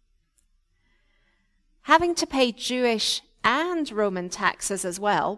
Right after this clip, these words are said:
probably didn't help. And so they needed financial assistance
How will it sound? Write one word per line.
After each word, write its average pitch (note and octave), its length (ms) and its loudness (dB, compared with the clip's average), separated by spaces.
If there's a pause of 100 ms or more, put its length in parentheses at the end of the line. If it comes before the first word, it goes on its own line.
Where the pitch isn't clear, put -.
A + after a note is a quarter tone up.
probably B3+ 560 -2
didn't F#3 280 -10
help. F#3 400 -6 (1120)
And C#4+ 180 0
so D#4 400 4
they D4+ 320 0
needed D4 540 -4
financial G#3 680 -8
assistance - 880 -8